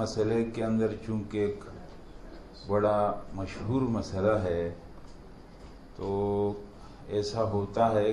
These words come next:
کہ کسی بھی جگہ کے اندر ایک جز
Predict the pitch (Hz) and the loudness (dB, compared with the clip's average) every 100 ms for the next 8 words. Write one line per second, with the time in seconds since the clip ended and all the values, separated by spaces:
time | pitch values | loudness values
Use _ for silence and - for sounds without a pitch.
0 | 104 107 101 101 98 - - - - - | 0 0 0 0 -2 -4 -12 -16 -16 -14
1 | - - - - 117 110 - 117 117 110 | -14 -16 -16 -10 -6 0 2 4 2 2
2 | 101 98 110 - 107 104 104 113 92 - | 4 6 6 4 2 0 0 0 -2 -2
3 | 101 92 87 90 104 131 | -2 -2 -4 -4 0 0